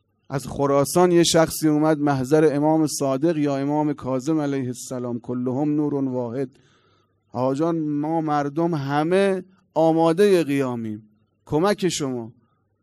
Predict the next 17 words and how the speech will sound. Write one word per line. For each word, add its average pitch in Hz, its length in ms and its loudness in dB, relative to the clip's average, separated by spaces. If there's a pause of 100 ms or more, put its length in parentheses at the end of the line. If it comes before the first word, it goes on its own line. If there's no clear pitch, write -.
(220)
حضرت 143 300 0
فرمودن: 165 360 -2
«برو 165 140 0
تو 165 140 -6
اون 160 120 0
تنور 147 380 -4
بشین.» 135 440 -8 (1300)
سوال 170 460 0
کرد: 147 260 0
«چرا؟ 180 600 4 (320)
برای 151 180 0
چی 185 220 -4
من 214 220 4
باید 196 180 6
این 180 120 0
کارو 156 280 0
بکنم؟ 127 460 -10